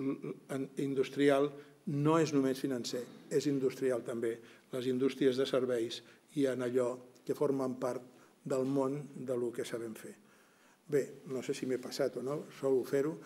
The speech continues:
Eh, moltes gràcies en tot cas per la vostra atenció,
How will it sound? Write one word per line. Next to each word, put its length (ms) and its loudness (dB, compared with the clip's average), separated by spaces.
Eh, 160 -2
moltes 340 2
gràcies 380 4
en 80 -4
tot 180 -2
cas 220 -2
per 180 4
la 140 0
vostra 260 6
atenció, 440 2